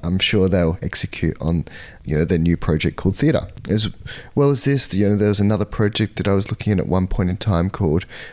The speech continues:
Brave, and Brave is basically like a web-based browser, kinda like Google Chrome or Safari.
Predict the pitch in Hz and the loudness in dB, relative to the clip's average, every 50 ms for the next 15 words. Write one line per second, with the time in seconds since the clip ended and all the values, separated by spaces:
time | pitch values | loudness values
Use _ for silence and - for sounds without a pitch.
0 | - - - - 101 101 117 175 190 190 - - - - - - - - - - | -12 -4 -2 0 2 2 2 2 2 2 0 -2 -6 -10 -16 -20 -20 -20 -20 -20
1 | - - - - 110 117 117 120 123 131 127 - - - - - - - - - | -20 -12 -4 -2 0 2 2 2 2 2 0 -2 -4 -12 -16 -16 -16 -18 -16 -6
2 | - - 120 127 143 131 127 113 - - 92 95 101 - - - - - 101 95 | -2 0 2 2 2 0 0 -2 -2 -2 0 0 0 -2 -4 -6 -4 0 0 2
3 | 90 87 82 87 - 92 87 78 92 92 - - - - 71 78 90 - - - | 2 2 2 0 0 0 0 2 2 0 0 0 -2 -2 0 0 -2 -2 -2 0
4 | 82 82 69 131 - 67 - - - 98 98 95 87 76 73 - 95 87 73 87 | 0 2 0 0 -2 -2 -2 -2 0 2 2 4 2 2 0 0 0 0 0 0
5 | 85 - - - 69 73 82 92 92 95 82 87 - - - - - 62 62 62 | -2 -2 -2 0 0 2 2 4 4 4 2 2 0 -2 -2 -2 -2 0 0 0
6 | 82 98 135 | 0 0 -2